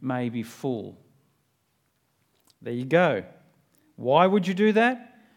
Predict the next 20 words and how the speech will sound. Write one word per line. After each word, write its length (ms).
Because 300
when 260
we 180
abide 720
in 140
God's 320
gift 280
of 140
love, 440
we 100
experience 520
joy. 400
Our 120
joy 420
is 220
only 340
full 520
when 140
we 100
wonder 640